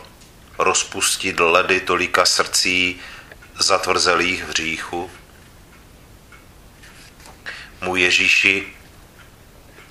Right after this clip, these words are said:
abych s tebou soucítila a mohla ti poskytnout úlevu v tvém naprostém ponížení,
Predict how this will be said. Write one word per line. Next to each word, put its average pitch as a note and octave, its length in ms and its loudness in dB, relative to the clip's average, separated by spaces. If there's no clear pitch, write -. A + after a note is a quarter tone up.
abych - 240 2
s - 80 -2
tebou A#2 280 4
soucítila A2 880 2
a F2+ 180 4
mohla G#2 400 4
ti G#2 200 -2
poskytnout G2 840 -2
úlevu G2+ 500 0
v - 100 -4
tvém E2+ 420 4
naprostém F2+ 640 2
ponížení, F2+ 920 0